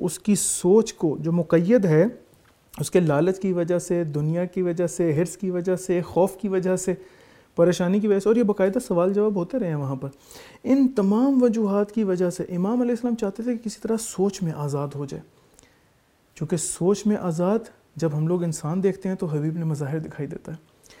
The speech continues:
سوچ میں آزاد جب ہم لوگ انسان دیکھتے ہیں تو فضا دکھائی دیتی ہیں، سوچ میں آزاد انسان جب دکھائی دیتے ہیں تو ہمیں ابو ذر و سلمان و مقداد و عمار یہ دکھائی دینا شروع کر دیتے ہیں کہ جو اپنی سوچ کے اندر آزاد تھے۔ حضرت فضا جو شہزادی ہیں حبشہ کی،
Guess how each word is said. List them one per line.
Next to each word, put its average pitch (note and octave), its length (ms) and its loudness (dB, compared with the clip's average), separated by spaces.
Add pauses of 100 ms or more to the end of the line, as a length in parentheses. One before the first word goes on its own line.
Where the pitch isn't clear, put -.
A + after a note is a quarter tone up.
(140)
سوچ A3+ 440 -2
میں G3 140 2
آزاد D3+ 360 0 (120)
جب D#3 260 0
ہم E3 80 0
لوگ E3+ 140 -2
انسان F3 380 -4
دیکھتے E3+ 220 -4
ہیں G3+ 40 -6
تو A3+ 80 0
فضا D#3+ 300 -2
دکھائی D3 320 -4
دیتی C#3+ 260 -10
ہیں، - 80 -20 (460)
سوچ F#3 360 -2
میں E3+ 100 -2
آزاد D#3 280 0
انسان D#3 340 -4
جب D#3+ 180 -4
دکھائی D3+ 260 -2
دیتے D3+ 220 -4
ہیں E3+ 80 -6
تو D#3+ 180 -6
ہمیں E3+ 180 0
ابو D3 220 -2
ذر D3+ 140 -2
و E3 80 -2
سلمان D3 440 -4
و F3+ 60 -4
مقداد D3 440 -4
و F3 120 -2
عمار D#3+ 300 -4
یہ F#3+ 160 -4
دکھائی F3+ 280 -4
دینا D#3+ 200 -2
شروع D3+ 220 -6
کر D3+ 160 -4
دیتے C#3+ 240 -8
ہیں C#3+ 100 -8 (600)
کہ A3+ 100 0
جو A3+ 120 4
اپنی C4+ 200 2
سوچ C#4 460 -2
کے B3+ 100 0
اندر A#3 220 0
آزاد E3+ 420 0
تھے۔ - 140 -18 (720)
حضرت G3 300 4 (120)
فضا F3 340 4
جو D#3+ 140 0
شہزادی F#3 680 4
ہیں F#3+ 180 0
حبشہ D#3 300 -6 (120)
کی، - 60 -20